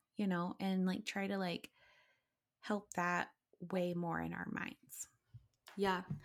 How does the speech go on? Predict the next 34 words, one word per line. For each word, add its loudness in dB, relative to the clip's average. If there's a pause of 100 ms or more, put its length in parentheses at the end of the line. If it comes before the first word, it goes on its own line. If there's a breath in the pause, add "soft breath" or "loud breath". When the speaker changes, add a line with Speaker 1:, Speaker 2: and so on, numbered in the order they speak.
(300 loud breath)
Speaker 2:
I 12
think 12
it's 12
easy 12
to 12
also 12
believe 12
the 12
lie 12
that, 12 (840)
"Oh, 12
I 12
haven't 12
talked 12
to 6
them 10
in 6
so 10
long. 10
They're 10
gonna, 8
like," 6 (380 loud breath)
whatever, 12
all 12
these 12
lies. 12
It's 4
easy 12
to 12
believe 12
a 10
lot 12
of 8
lies. 6